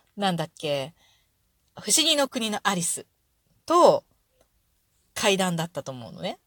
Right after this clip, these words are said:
で、怪談はダメなの、怖いのよ。<laughs> で、一個だけ、わす-、ホームランされ、なんだっけな、なんか一個、なんか一個だけ、あ、大丈夫、読めるっていうやつがあったんだけど、それはもうちょっと私が見た時には、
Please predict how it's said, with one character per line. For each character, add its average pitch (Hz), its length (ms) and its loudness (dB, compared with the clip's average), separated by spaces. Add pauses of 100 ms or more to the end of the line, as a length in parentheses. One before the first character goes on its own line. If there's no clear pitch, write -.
で、 190 180 2
怪 381 300 4
談 403 240 4
は 370 180 8
ダ 196 140 2
メ 254 80 4
な 233 80 4
の、 175 100 0
怖 240 240 6
い 233 60 0
の 160 80 -2
よ。 139 100 -4 (520)
<laughs> - 500 0
で、 311 120 2
一 - 160 0
個 494 80 8
だ 508 180 6
け、 - 120 2 (1120)
わ 247 160 0
す-、 - 180 -8 (200)
ホ 254 80 -4
ー - 40 -2
ム - 160 -12
ラ - 20 6
ン 494 460 6 (120)
さ - 240 -6 (100)
れ、 403 120 -2 (220)
な 254 140 -8
ん 277 80 -18
だ 285 60 -2
っ 294 40 -2
け 285 60 4
な、 294 120 0
な 302 80 4
ん - 20 -2
か 302 60 8
一 339 100 8
個、 247 240 6
な 262 100 2
ん - 20 -6
か 214 160 4
一 - 160 -6
個 403 120 2
だ 427 100 6
け、 440 120 4
あ、 349 160 6
大 381 180 6
丈 381 100 2
夫、 277 40 -2
読 220 160 2
め 277 120 4
る 240 80 -6
っ - 40 -6
て 208 100 -6
い 196 80 2
う 190 40 -2
や 185 100 6
つ 196 100 -6
が 208 80 2
あ - 20 2
っ - 40 -8
た 202 80 -2
ん - 20 0
だ 165 60 -4
け 196 80 -4
ど、 - 20 -4
そ 320 100 -2
れ 339 80 2
は 349 60 2
も 339 140 -2
う - 20 -2
ち 226 60 -6
ょ - 20 -2
っ 180 40 -4
と 175 60 -4
私 208 220 -2
が 247 60 -2
見 294 80 -12
た - 100 2
時 196 200 -8
に 151 100 -8
は、 226 200 2